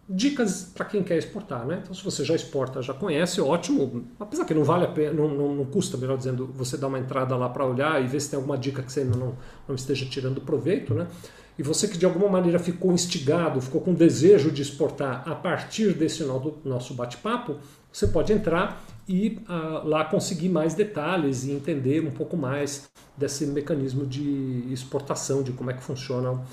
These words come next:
as exportações, né? Ah, quero convidar vocês,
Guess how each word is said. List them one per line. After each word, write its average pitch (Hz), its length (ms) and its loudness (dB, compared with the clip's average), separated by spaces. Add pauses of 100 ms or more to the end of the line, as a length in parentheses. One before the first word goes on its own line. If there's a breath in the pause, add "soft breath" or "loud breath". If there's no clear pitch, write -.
(280 loud breath)
as 131 360 -2
exportações, 135 880 -4
né? 156 180 -2 (540 loud breath)
Ah, 160 220 4 (140)
quero 247 180 8
convidar 175 560 8
vocês, 156 720 4